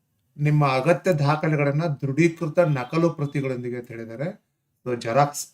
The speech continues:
ಸರ್ಟಿಫಿಕೇಟ್‌ಗಳು. ಆಮೇಲೆ ಎರಡು ಸಾವಿರ ರೂಪಾಯಿನ ಬ್ಯಾಂಕ್ ಡಿ ಡಿ ತೆಗೆಸ್ಬೇಕು ಅಂತ ಹೇಳಿದ್ದಾರೆ ನೋಡಿ.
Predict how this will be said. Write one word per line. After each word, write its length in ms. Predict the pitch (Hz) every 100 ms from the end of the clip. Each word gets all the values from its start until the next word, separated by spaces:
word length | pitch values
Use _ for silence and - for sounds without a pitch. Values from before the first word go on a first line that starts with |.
| -
ಸರ್ಟಿಫಿಕೇಟ್‌ಗಳು. 1040 | 131 120 117 - 117 117 127 175 - _ _ _ _ 147
ಆಮೇಲೆ 200 | 156 147
ಎರಡು 260 | 139 196
ಸಾವಿರ 280 | - 190 180
ರೂಪಾಯಿನ 300 | 175 175 180
ಬ್ಯಾಂಕ್ 460 | 151 123 127 151 143
ಡಿ 100 | 143
ಡಿ 100 | 147
ತೆಗೆಸ್ಬೇಕು 540 | 139 127 - 120 120
ಅಂತ 120 | 117
ಹೇಳಿದ್ದಾರೆ 400 | 127 117 110 110
ನೋಡಿ. 340 | 107 107 107